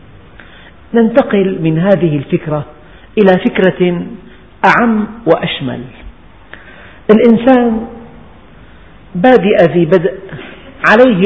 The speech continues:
أن يؤمن بالله خالق هذا الكون، وهذا الكون بين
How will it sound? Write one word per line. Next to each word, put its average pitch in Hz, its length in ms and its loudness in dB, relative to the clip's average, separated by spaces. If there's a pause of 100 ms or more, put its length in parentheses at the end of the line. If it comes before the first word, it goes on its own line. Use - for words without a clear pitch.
(120)
أن 170 160 2
يؤمن 196 280 -2
بالله 160 640 0
خالق 160 440 -4
هذا 165 320 -2
الكون، 139 460 -8 (1400)
وهذا 208 400 4
الكون 180 460 0
بين 175 260 2